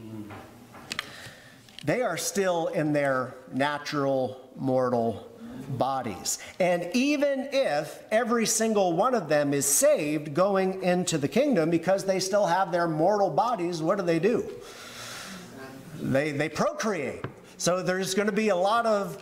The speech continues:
children being born. You have a thousand years of peace and prosperity and abundance on the earth. There's gonna be a lot of babies born in the millennium.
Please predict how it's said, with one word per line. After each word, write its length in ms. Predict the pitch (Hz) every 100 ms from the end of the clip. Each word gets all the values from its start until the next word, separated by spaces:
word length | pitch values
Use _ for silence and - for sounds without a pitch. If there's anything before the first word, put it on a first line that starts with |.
| -
children 600 | - - 320 294 196 196
being 280 | 190 220 202
born. 240 | 196 240
You 100 | 196
have 140 | 214 185
a 80 | 175
thousand 560 | 247 240 277 220 220
years 340 | 220 220 185 156
of 160 | -
peace 500 | - - 247 160 -
and 140 | 151 -
prosperity 800 | 165 147 - 208 226 208 147 127
and 120 | 127
abundance 680 | 123 165 196 147 127 - - - -
on 180 | 160 151
the 140 | 139 165
earth. 200 | 147 117
There's 160 | 185
gonna 80 | 220
be 80 | 143
a 80 | 110
lot 320 | 110 123 165
of 100 | 160
babies 420 | 165 165 127 117
born 440 | 131 160 107 101 92 - - - -
in 220 | 143 139
the 60 | 131
millennium. 500 | 131 143 151 110